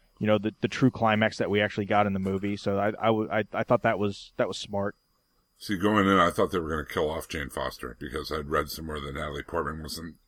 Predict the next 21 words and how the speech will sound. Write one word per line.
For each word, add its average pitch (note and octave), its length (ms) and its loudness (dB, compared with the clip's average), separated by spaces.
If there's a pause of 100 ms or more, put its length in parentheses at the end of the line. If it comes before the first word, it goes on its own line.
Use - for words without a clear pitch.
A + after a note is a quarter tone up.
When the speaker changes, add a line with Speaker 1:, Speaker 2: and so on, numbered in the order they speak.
(140)
Speaker 2:
uh, C#2+ 300 -6 (100)
too D2+ 220 -8
thrilled C#2+ 340 -6
being C#2 220 -10
part D2+ 180 -10
of C#2+ 60 -10
the C#2+ 60 -10
Marvel D#2 280 -10
movies F2+ 320 -6
anymore F2+ 460 -4
and D#2 80 -8
wanted D2+ 140 -6
to D2 40 -6
be D2 120 -4
out D2 140 -2
of E2 120 -2
it F2 100 -2
or G2 60 -4
what G2 140 -4
have G2 180 -6
you. G#2+ 140 -6